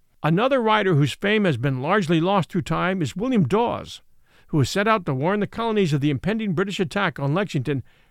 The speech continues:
the same night as Paul Revere, the night of April eighteenth, seventeen seventy-five.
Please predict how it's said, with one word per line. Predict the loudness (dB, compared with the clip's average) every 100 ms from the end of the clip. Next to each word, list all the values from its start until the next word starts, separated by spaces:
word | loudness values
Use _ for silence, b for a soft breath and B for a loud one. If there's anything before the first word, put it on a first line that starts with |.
| b
the | -6
same | 0 0 2 2
night | 2 0 -2
as | -10
Paul | -4 0 2
Revere, | 2 2 -2 -8 -20 _ _ -20 _ _ -8
the | 0
night | 2 2
of | 0
April | -4 -2 0
eighteenth, | 0 -2 -2 -4 -2
seventeen | -4 -4 -4 -4
seventy-five. | -2 0 0 0 -2 -4 -6 -10